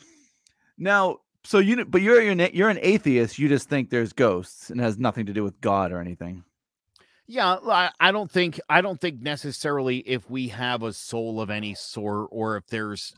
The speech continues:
Speaker 2: you know, 'cause I, I think it's more energy. And again, like dark matter, uh, you know, if, if you understand dark matter the way science is saying it, it, it's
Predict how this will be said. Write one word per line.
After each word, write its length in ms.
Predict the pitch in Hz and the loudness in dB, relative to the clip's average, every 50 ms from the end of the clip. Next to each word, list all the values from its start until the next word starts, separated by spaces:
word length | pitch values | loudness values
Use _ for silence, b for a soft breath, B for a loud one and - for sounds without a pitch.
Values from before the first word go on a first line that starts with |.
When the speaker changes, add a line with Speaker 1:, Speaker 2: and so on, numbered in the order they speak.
| - | -10
Speaker 2:
you 120 | 127 131 127 | -6 -4 -2
know, 160 | 113 110 120 | -2 -4 -4
'cause 220 | - - 233 214 220 | -4 -4 -4 -2 -4
I, 140 | 190 185 - - | -4 -6 -6 -8
I 160 | - 202 226 | -8 -6 -6
think 200 | 220 233 254 208 208 | -6 -8 -6 -6 -6
it's 180 | 170 131 - | -6 -6 -6
more 320 | 131 147 151 143 139 143 - - | -8 -4 -2 -2 -2 -2 -2 -4
energy. 640 | 127 131 135 143 143 127 - 139 143 139 139 143 123 | -4 -4 -4 -4 -6 -8 -6 -4 -4 -4 -4 -6 -6
And 100 | 135 143 | -8 -8
again, 340 | 147 139 139 175 165 156 156 | -6 -6 -4 -4 -4 -4 -4
like 220 | 160 180 170 - | -6 -8 -6 -2
dark 320 | - 160 165 175 165 123 - | 0 2 2 2 2 0 0
matter, 500 | 131 127 127 131 135 131 135 135 127 - _ _ _ _ _ _ _ _ _ _ _ _ | 2 2 2 4 2 2 2 0 -2 -4 _ _ _ _ _ _ _ _ _ _ _ _
uh, 460 | - 117 127 127 123 123 120 120 123 117 - | -4 -2 0 0 2 2 2 0 0 -2 -6
you 160 | 135 143 139 | -6 -6 -4
know, 380 | 135 131 123 120 113 117 120 - - | -4 -2 -2 -2 -4 -4 -6 -6 -6
if, 260 | 139 127 113 - - _ | -4 -6 -6 -6 -12 _
if 240 | - 135 127 107 - | -8 -8 -8 -6 -4
you 220 | 123 135 131 135 135 | -4 -2 -2 -2 -2
understand 640 | 139 135 131 123 - - - 131 127 123 113 95 | -2 -2 -4 -6 -6 -6 -6 -4 -4 -4 -4 -4
dark 240 | 82 113 113 120 113 - - | -4 -2 -2 -2 -4 -4 -6
matter 280 | 120 117 117 113 113 110 | -4 -4 -4 -4 -6 -6
the 60 | 110 | -6
way 200 | 101 107 113 110 | -6 -6 -8 -8
science 560 | 98 - - - 113 113 117 117 113 104 - - | -10 -10 -10 -8 -8 -6 -8 -8 -10 -12 -14 -14
is 180 | 107 95 - | -14 -14 -14
saying 540 | - - - - - - 117 120 123 123 123 | -16 -20 -20 -10 -6 -4 -4 -4 -4 -6 -6
it, 160 | 123 127 - _ - | -8 -8 -8 _ -6
it, 220 | 123 127 135 - _ - | -4 -4 -4 -6 _ -6
it's 320 | 135 131 113 - - - | -6 -6 -6 -6 -10 -14